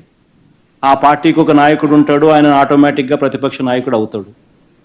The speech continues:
ఒక్కసారి ప్రతిపక్ష నాయకుడు ఆ-, తాను అయినాడు అని అంటే, ఒక హక్కుగా సభలో మైక్ తనకు ఇవ్వాల్సి వస్తుంది. అప్పుడు ఈ గంట నలభై నిమిషాల సేపు తాను మాట్లాడతాడు,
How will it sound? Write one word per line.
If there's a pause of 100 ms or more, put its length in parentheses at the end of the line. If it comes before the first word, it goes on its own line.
(1300)
ఒక్కసారి
ప్రతిపక్ష
నాయకుడు
ఆ-,
తాను
అయినాడు
అని
అంటే, (920)
ఒక
హక్కుగా (1800)
సభలో
మైక్
తనకు
ఇవ్వాల్సి
వస్తుంది. (2250)
అప్పుడు
ఈ
గంట
నలభై
నిమిషాల
సేపు
తాను
మాట్లాడతాడు,